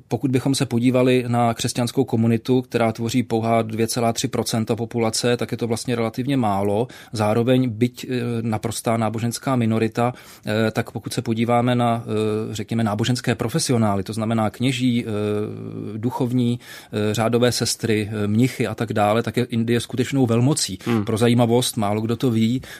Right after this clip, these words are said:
Speaker 1: největší počet jezuitů na světě tak je v Indii. Tím pádem i, eh, vlastně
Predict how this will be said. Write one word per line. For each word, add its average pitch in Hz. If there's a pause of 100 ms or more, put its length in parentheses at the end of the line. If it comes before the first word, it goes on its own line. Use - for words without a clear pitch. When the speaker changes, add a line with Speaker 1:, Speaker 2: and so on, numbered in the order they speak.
Speaker 1:
největší 113
počet 120
jezuitů 117
na 113
světě 120
tak 117
je 131
v -
Indii. 123 (280)
Tím 117
pádem 127
i, 127
eh, 110
vlastně 117